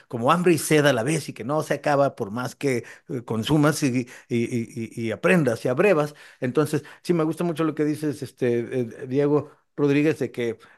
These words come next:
pues, no, no nomás es lo que son, uno tiene que hacerse su propia currícula durante la vida, ¿no?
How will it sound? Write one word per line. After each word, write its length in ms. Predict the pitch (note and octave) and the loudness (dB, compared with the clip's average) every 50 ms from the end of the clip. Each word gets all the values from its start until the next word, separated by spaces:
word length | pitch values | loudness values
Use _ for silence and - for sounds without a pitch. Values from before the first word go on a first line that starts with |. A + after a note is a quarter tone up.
| _ _ | _ _
pues, 140 | - A2 A2+ | -8 -4 -2
no, 220 | B2 D3 G3 A3+ | 0 0 0 0
no 200 | G#3+ F#3+ D#3+ E3+ | 0 0 2 2
nomás 320 | F#3+ G#3+ G3+ G3+ F#3 - | 2 2 2 0 0 -2
es 80 | A3 G#3+ | -2 -4
lo 120 | A3 G3 | -4 -2
que 100 | G3 - | 0 0
son, 180 | F3 A#3+ D4+ - _ | 0 0 0 -2 _
uno 160 | - F3 - | -14 -14 -10
tiene 280 | - A#2 A2 B2 C3+ - | -10 -8 -6 -6 -6 -4
que 240 | - D3 C#3+ D3+ D#3+ | -4 -4 -4 -4 -4
hacerse 440 | D#3 C#3+ - - A2+ A2 - D3 C3 | -6 -8 -6 -6 -6 -4 -2 -2 -2
su 140 | C#3+ C3 - | -2 -4 -4
propia 380 | - B2+ B2+ - D#3 D3 D3+ - | -4 -4 0 0 0 -2 -2 -2
currícula 680 | - D3+ C#3 C3 D3+ D#3+ D3+ - D3 B2+ A#2 G2+ - _ _ | -2 -2 0 0 0 -2 0 0 0 2 2 0 -2 _ _
durante 340 | A#2+ A#2 G#2 G#2+ G#2 A#2 G#2+ | -6 -4 -4 -6 -6 -8 -8
la 100 | F#2 G2+ | -8 -8
vida, 280 | G#2+ G#2+ G2 F2+ F2 | -6 -6 -6 -6 -8
¿no? 180 | A#2 F#3+ A3 | -8 -10 -10